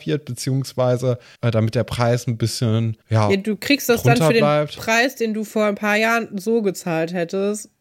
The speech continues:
Speaker 2: kriegst du das dann jetzt so.
Speaker 1: Genau. Äh, also es kommt irgendwie alles zurück, finde ich ziemlich interessant. Naja, wie dem auch sei. High School heißt die Serie, die ich jetzt letztens geguckt habe.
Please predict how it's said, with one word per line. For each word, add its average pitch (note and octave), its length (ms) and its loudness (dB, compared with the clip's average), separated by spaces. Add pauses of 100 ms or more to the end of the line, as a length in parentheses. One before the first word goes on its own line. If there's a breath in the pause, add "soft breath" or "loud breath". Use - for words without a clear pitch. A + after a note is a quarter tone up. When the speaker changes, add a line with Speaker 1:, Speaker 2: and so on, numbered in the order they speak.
(120)
Speaker 2:
kriegst - 260 -16
du F#3+ 40 -8
das F#3 160 -4
dann F3+ 140 -6
jetzt F3 200 -6
so. F#3 160 -4
Speaker 1:
Genau. A#2 480 0 (240)
Äh, B2+ 40 -2
also B2+ 460 0
es A#2+ 160 -4
kommt E3+ 220 0
irgendwie D#3 240 -4
alles C#3 260 0
zurück, C#3 240 -2
finde D3 180 0
ich C#3 80 -4
ziemlich C3 260 -2
interessant. A#2 500 0
Naja, C#3+ 380 2
wie D#3+ 60 -6
dem F#3+ 160 2
auch F3 140 0
sei. B2+ 220 2 (360 loud breath)
High G3+ 180 4
School A#2 380 0
heißt A2+ 260 0
die G#2 60 -6
Serie, G#2+ 640 0
die B2 140 -8
ich - 100 -8
jetzt A#2+ 160 -6
letztens B2 320 -4
geguckt - 400 -6
habe. C3+ 380 0